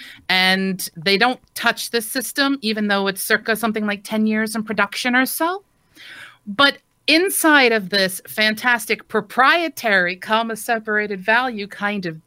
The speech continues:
storage system is a line of code,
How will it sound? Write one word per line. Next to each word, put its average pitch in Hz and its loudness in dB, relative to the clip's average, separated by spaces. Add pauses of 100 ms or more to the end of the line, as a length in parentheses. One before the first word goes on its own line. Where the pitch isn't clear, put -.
storage 311 0
system 208 -6 (760)
is 294 2 (400)
a 240 4
line 240 4
of 226 -4
code, 156 -2